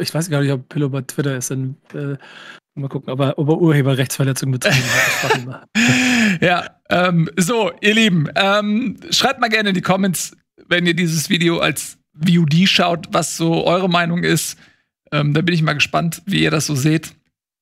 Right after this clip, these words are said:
Speaker 2: Äh, wir wollen jetzt noch mal uns dem übrigen Spiel widmen, denn natürlich gab es nicht nur diesen Elfmeter, das war der Aufreger und auch der Entscheider in diesem Spiel. Aber davor ist ja auch noch ein bisschen was passiert, Tobias.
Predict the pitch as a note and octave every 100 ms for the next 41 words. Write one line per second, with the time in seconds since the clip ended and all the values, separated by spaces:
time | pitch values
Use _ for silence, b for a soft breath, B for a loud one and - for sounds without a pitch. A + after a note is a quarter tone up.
0 | _ _ _ - E3+ E3+ F#3 E3+ F#3+ F#3
1 | - F3 F3 F#3+ E3+ - E3+ E3+ E3+ G3
2 | A3 F3 E3 F3 E3 E3+ D#3 E3 E3+ D3
3 | F3 F3+ F#3+ - E3+ D#3 F#3+ E3+ - -
4 | _ E3+ E3 D#3+ E3+ E3+ D3+ D3+ D#3 E3
5 | E3+ D#3 D3+ E3 D#3+ D3+ F3+ - F#3 F3
6 | F#3 F3+ F3+ - E3+ - F#3 G#3+ E3+ D3
7 | - B B B E3 D3+ D3+ C#3+ - E3
8 | E3 E3+ B B B - D#3+ D#3+ - E3
9 | D#3+ D#3 E3 D3+ C#3+ D#3 D#3 - D3+ -
10 | C#3+ D#3 D#3 C#3+ D3+